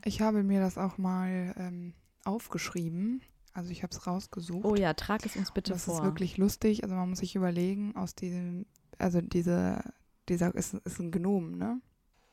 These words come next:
Speaker 2: Ja.
Speaker 1: Was da kommt, der, äh,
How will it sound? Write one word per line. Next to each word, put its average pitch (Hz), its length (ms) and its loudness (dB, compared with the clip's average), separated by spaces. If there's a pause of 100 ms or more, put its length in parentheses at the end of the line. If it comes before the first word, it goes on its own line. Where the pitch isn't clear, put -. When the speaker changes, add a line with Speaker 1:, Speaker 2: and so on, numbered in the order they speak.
(420)
Speaker 2:
Ja. 170 120 2 (520)
Speaker 1:
Was 190 120 -2
da 180 100 -2
kommt, 175 240 -8 (180)
der, 175 340 0 (220)
äh, 180 340 -2